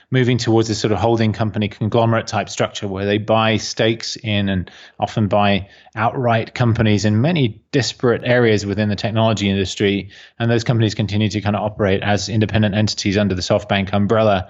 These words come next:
pursuing different strategies. And so you mentioned a couple of things recently, but they bought this robotics business that,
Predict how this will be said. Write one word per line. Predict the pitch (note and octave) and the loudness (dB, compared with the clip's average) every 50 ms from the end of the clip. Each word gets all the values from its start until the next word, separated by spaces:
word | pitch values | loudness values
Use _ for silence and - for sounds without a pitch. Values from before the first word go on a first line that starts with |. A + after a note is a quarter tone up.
| - | -6
pursuing | - A2+ G2+ - A#2+ A2+ G#2+ | -4 -2 0 2 2 2 2
different | G2 G2+ G2 A2 G2 - | 2 0 0 -2 -4 -2
strategies. | - A#2+ A2 G2+ G#2 F#2 - F#2 F#2 F#2+ | -2 0 0 0 -2 -4 -4 -6 -4 -4
And | G#2+ G2 | -6 -4
so | - - G#2+ G#2 G2+ F#2+ G2 - - - - _ - | -2 0 2 2 2 0 -2 -6 -20 -20 -20 _ -8
you | B2 A#2 A2 A2+ | -6 -2 0 2
mentioned | A2 A2 G#2 - - G#2 | 2 2 0 0 -2 -4
a | G2 | -4
couple | F#2 - G#2 G2 - G#2+ | -2 -2 -4 -2 -2 -2
of | G2+ - | -2 0
things | A2 G#2 F#2 F#2 | 0 -2 0 0
recently, | G#2 G#2 - - G#2+ F#2+ G2 G2 | 0 0 0 -2 -2 0 0 0
but | F#2+ G2 G#2 G2+ - - - | 0 0 -2 -2 -2 -2 -2
they | G#2+ A2 A2+ | 0 0 0
bought | A2 G2 - A#2+ A#2+ B2+ B2+ B2 | 0 0 0 2 2 2 0 0
this | B2+ A#2 A2+ - - - - | -2 -4 -4 -4 -8 -8 -6
robotics | - B2 A2+ G#2+ G#2 A2 G2 - B2+ A2 - | -2 0 0 2 2 0 -2 -2 -6 -8 -8
business | - G#2+ F2+ F#2+ G2 F#2 F#2 - - | -10 -8 -6 -6 -6 -6 -6 -10 -8
that, | - G#2 - - _ | -8 -8 -8 -8 _